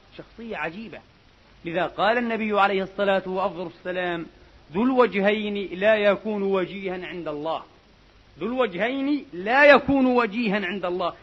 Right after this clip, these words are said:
لأنه ليس وجيها في نفسه، كما يقول عامة لدينا: "ليس رجلًا في ذاته"،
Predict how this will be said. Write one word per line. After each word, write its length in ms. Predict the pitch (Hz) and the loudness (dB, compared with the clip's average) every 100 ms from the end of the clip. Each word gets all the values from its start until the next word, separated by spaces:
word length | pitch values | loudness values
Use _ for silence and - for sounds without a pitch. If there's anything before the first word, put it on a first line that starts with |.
| - | -14
لأنه 520 | 180 202 220 226 214 | -8 -6 -4 -4 -4
ليس 260 | 220 262 - | -4 -4 -4
وجيها 400 | 214 190 233 208 | -6 -6 -6 -8
في 200 | 190 185 | -8 -10
نفسه، 300 | 190 - 135 - _ _ _ - - _ _ - | -10 -12 -20 -20 _ _ _ -20 -20 _ _ -4
كما 220 | 233 233 | -2 0
يقول 340 | 226 214 240 208 | 0 -2 -2 2
عامة 280 | 233 226 | 2 2
لدينا: 420 | 220 220 247 247 190 | 0 0 0 0 0
"ليس 320 | 240 277 247 | 0 0 -2
رجلًا 440 | 233 247 247 233 | -2 -2 -2 -4
في 180 | 202 208 | -4 -4
ذاته"، 300 | 214 165 127 | -2 -2 -6